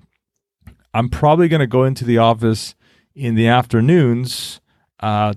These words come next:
twi-, two, maybe three times a week. I, I think there will be, like, a good balance, but, uh, I'm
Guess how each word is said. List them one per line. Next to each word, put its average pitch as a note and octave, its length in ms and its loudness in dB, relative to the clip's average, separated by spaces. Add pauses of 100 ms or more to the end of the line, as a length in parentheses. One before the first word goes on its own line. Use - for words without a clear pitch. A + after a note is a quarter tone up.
twi-, A#2+ 360 0
two, C3+ 640 2
maybe B2 260 0
three B2 200 -4
times B2 240 -2
a A#2+ 80 4
week. C#3 240 0
I, F2+ 380 -12
I G#2+ 140 -10
think B2 280 -2
there A#2 120 4
will A#2+ 240 4
be, A2+ 220 2
like, G#2 200 -2
a G2+ 80 -4
good G#2 420 0
balance, G2+ 500 0
but, F#2+ 280 -2 (500)
uh, G2 420 -6 (120)
I'm G2+ 280 -8